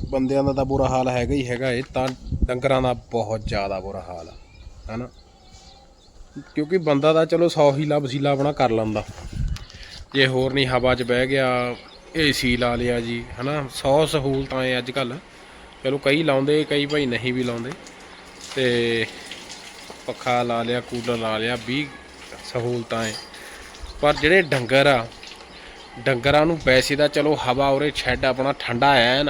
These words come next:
ਹਵਾ ਪੂਰੀ ਪੈ ਰਹੀ ਆ ਇਸ ਵਕਤ। ਆਹ ਦੇਖੋ, ਹਵਾ ਐਨ ਠੰਡੀ ਹਵਾ ਚੱਲ ਰਹੀ ਆ ਐਨ।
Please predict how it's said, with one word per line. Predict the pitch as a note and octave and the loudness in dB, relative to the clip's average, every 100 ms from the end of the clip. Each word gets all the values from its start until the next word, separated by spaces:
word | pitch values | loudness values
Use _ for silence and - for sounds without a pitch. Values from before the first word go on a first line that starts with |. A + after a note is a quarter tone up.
| - | 0
ਹਵਾ | A#2 B2+ | 0 0
ਪੂਰੀ | - D3 F3+ F#3+ F3+ | -2 0 2 2 2
ਪੈ | C3 A2+ | 2 2
ਰਹੀ | G#2 F#2 G#2 | 2 0 0
ਆ | G2+ | 0
ਇਸ | G#2 | -2
ਵਕਤ। | A2 G#2+ A#2 | -4 -4 0
ਆਹ | A2+ | 0
ਦੇਖੋ, | A2 - G2+ | -2 -6 -6
ਹਵਾ | G#2+ A2+ A#2+ | -4 -4 -4
ਐਨ | C3+ D3+ C#3 - - - - - - - - | -2 -4 -6 -10 -16 -16 -16 -16 -16 -14 -8
ਠੰਡੀ | B2+ F3 D#3 | -2 0 2
ਹਵਾ | C#3+ D3 | 4 2
ਚੱਲ | C#3 A#2+ A2 | 2 0 0
ਰਹੀ | G#2+ A2+ | -4 -2
ਆ | B2+ | 0
ਐਨ। | D3 D#3 D#3 C3+ | 0 0 0 -2